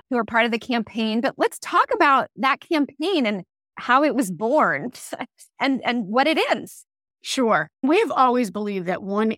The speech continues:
Speaker 2: hour of your time can change the direction of a woman's life. The example I gave about the woman who was in the Guard for twenty-nine years and retired,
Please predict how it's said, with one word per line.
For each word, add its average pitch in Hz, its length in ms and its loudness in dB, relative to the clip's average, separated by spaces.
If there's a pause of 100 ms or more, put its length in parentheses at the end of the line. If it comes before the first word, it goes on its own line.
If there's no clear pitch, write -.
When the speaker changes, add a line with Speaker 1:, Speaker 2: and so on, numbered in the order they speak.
Speaker 2:
hour 202 420 -4
of 180 200 -12
your 196 160 -12
time 175 440 -2
can 175 200 -6
change 196 640 -6 (220)
the 180 60 -12
direction 180 420 -4
of 165 100 -8
a 165 60 -10
woman's 160 360 -8
life. - 400 -14 (760)
The 220 100 -2
example 226 400 -2
I 214 80 2
gave 196 240 -2
about 190 260 -4
the 190 80 -12
woman 185 280 -8
who 185 100 -6
was 185 180 -4
in 185 220 -6
the 165 260 -6 (120)
Guard 170 340 -4
for 170 140 -10
twenty-nine 170 500 -6
years 165 260 -10
and 165 120 -12
retired, 156 600 -8